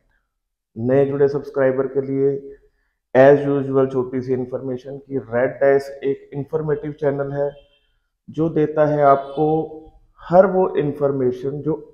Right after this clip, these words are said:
आप जानना चाहते हैं अपने cricket equipment के regarding, कि वो कैसे बनता है, उसकी हर बारीकी जानना चाहते हैं और हम कोशिश करते हैं इस channel के माध्यम से आप तक वो information पहुंचा सकें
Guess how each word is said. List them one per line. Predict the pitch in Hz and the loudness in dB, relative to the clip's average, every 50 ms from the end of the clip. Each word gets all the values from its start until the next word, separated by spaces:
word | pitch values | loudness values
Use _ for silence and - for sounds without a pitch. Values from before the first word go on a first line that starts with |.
| _ - 120 | _ 0 2
आप | 139 151 175 175 175 156 151 | 4 4 4 2 0 0 4
जानना | 151 143 143 143 143 143 | 4 4 4 4 0 0
चाहते | 143 143 131 127 123 - 147 143 | 2 0 -2 -2 -2 -2 -2 -2
हैं | 147 160 160 - _ - | -2 -2 -8 -10 _ -6
अपने | 151 - - 196 196 208 214 208 | -6 -4 -2 0 2 2 2 2
cricket | 214 196 170 - 175 175 160 | 0 -2 -4 -4 -6 -6 -6
equipment | 170 165 170 - 151 143 - - 143 143 139 135 | -6 -8 -6 -8 -10 -10 -10 -8 -6 -6 -6 -4
के | 135 139 135 | -2 -2 -2
regarding, | 127 123 117 117 113 113 120 127 127 139 143 143 _ _ _ _ _ _ _ _ _ _ _ - | -2 -2 -2 0 0 0 -2 -4 -8 -8 -10 -14 _ _ _ _ _ _ _ _ _ _ _ -12
कि | |
वो | 147 160 - - - - | -10 -10 -10 -10 -8 -2
कैसे | 190 185 185 180 - 175 170 | 4 4 4 4 4 -4 -2
बनता | 139 139 131 123 117 - 120 117 | -2 -2 -2 -2 -2 -2 -2 -2
है, | 117 117 107 95 - - - - | -2 -4 -6 -10 -12 -14 -16 -10
उसकी | - 151 - - - 175 156 | -10 -10 -10 -8 -8 -8 -8
हर | 127 135 170 190 202 | -4 4 4 4 4
बारीकी | 185 180 170 165 170 165 - - - 185 165 | 8 6 6 6 6 2 -2 -6 -8 -6 -2
जानना | 160 165 160 156 156 156 151 | 0 0 0 0 0 -4 -4
चाहते | 147 156 147 147 147 - 156 147 | -4 -2 -4 -4 -4 -4 -8 -6
हैं | 147 151 151 151 | -6 -6 -6 -4
और | 147 143 139 | -2 -2 -2
हम | 113 110 131 143 160 160 | -4 -6 -8 -8 -8 -8
कोशिश | - 151 147 143 147 147 131 | -6 -6 -8 -6 -8 -10 -14
करते | _ - 147 135 135 - - 147 | _ -8 -6 -6 -6 -6 -10 -10
हैं | 143 147 - _ - | -10 -10 -12 _ -6
इस | 170 165 170 - | -6 -6 -6 -2
channel | 165 143 143 143 143 139 | 0 0 2 2 -2 -4
के | - 151 | -4 -8
माध्यम | 143 139 131 127 127 135 135 135 131 | -4 -4 -4 -2 0 0 0 0 0
से | 131 143 143 160 180 - - _ _ _ _ _ _ _ _ _ _ _ _ _ _ _ _ _ _ - | 0 0 0 0 -2 -6 -10 _ _ _ _ _ _ _ _ _ _ _ _ _ _ _ _ _ _ 10
आप | 160 170 185 - - - | 10 10 10 10 6 0
तक | 190 180 170 | -2 -2 -2
वो | 170 175 165 | 0 0 0
information | 156 151 151 156 143 147 143 143 143 143 139 | 0 0 0 0 2 4 4 4 4 0 -2
पहुंचा | 135 143 139 135 135 135 127 123 | 0 2 0 0 2 0 0 0
सकें | 120 127 135 - - 156 160 170 180 | 0 -4 -10 -12 -10 -10 -10 -10 -10